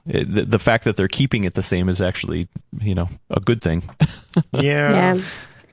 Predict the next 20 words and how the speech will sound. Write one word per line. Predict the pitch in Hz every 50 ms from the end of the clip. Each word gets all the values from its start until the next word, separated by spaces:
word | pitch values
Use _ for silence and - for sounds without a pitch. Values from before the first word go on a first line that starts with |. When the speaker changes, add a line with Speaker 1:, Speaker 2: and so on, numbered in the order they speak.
| _ _
Speaker 3:
I | - 254 277
think | - 381 415 392 -
people | - 320 320 - 349 339 330 320 311 - - -
also | 208 202 - - 233
just | 214 202 202 -
have | 202 185 175
different | - 170 - - 185 175
perspectives | - - 160 - - - 135 - - - 180 190 202 214 - -
too, | - - 151 156 180 202
'cause | - -
I | 247 247
think | - 349 381 370
the | - 208
environment | 175 156 139 135 139 151 175 170 147 147
was | 156 -
also | 151 147 156 - - 143
different | 143 139 143 143 - - 165 170 196 190 -
then, | 208 220 233 254 269 277 233
where | 185 151 147 143 151 190
Speaker 1:
Yeah. | -